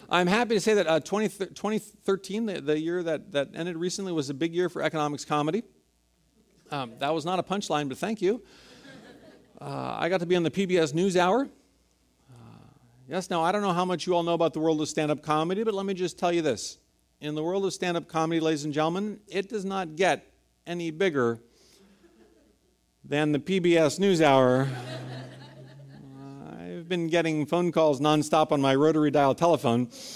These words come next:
Uh, it was actually pretty amazing. They interviewed three economists on the show. They interviewed Robert Shiller,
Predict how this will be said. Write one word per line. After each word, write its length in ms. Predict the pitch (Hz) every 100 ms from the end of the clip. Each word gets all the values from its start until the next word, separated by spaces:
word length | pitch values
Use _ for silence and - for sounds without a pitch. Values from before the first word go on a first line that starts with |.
| - - - - - - -
Uh, 160 | 123 -
it 60 |
was 120 | 170
actually 240 | 240 240 196
pretty 200 | 214 202
amazing. 340 | 180 202 175
They 80 | 160
interviewed 280 | 196 190 139
three 160 | 208
economists 480 | 208 - 180 202 185
on 120 | 202
the 80 | 196
show. 240 | 170 202 190
They 100 | 165
interviewed 380 | 180 180 165
Robert 360 | 139 151 175 170
Shiller, 480 | - 190 190 214